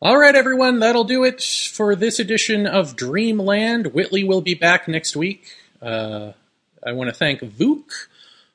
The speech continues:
for sharing his time and his wisdom with us. Please do check out his podcast, Tracing Owls,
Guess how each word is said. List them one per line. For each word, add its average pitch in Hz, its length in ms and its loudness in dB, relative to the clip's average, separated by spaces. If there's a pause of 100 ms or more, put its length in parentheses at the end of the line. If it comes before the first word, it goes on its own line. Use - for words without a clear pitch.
for 120 480 -2
sharing 143 420 0
his 127 200 -6
time 143 460 -2
and 127 160 -6
his 117 240 -10
wisdom 131 400 -6
with 127 160 -4
us. 127 180 -4
Please 151 540 -6
do 147 240 -4
check - 300 -4
out 123 260 0
his 120 240 -8
podcast, 120 640 -2
Tracing 127 500 -8
Owls, 143 640 -2